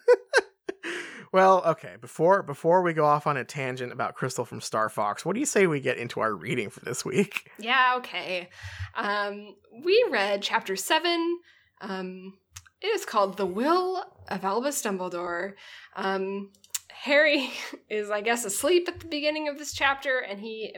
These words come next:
Speaker 2: has a vision, uh, of Voldemort, and Voldemort is walking down a scenic mountain road and thinking angrily about finding someone named Grigorovitch. Um, Harry wakes up, um, and Har-, Ron's,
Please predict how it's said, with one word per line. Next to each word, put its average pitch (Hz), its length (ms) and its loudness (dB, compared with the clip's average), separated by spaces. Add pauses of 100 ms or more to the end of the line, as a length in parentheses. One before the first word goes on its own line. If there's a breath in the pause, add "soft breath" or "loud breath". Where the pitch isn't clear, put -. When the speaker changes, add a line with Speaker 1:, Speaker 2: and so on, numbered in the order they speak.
Speaker 2:
has 269 240 -2
a 302 60 -2
vision, 208 560 -2 (360 loud breath)
uh, 185 280 -2
of 196 180 -2
Voldemort, 185 600 0
and 185 160 -4
Voldemort 208 360 0
is 202 140 -6
walking 262 400 2
down 226 180 -2
a 214 60 -2
scenic 381 480 0
mountain 339 340 2
road 220 300 2
and 208 160 -4
thinking 277 400 -2
angrily 233 520 4
about 202 300 0
finding 226 380 0
someone 220 380 -2
named 220 280 -2
Grigorovitch. 190 1080 2 (580 loud breath)
Um, 196 400 2
Harry 302 240 2
wakes - 240 2
up, 285 320 2 (600)
um, 196 480 -2
and 208 180 -4
Har-, 214 200 -8
Ron's, 202 640 -6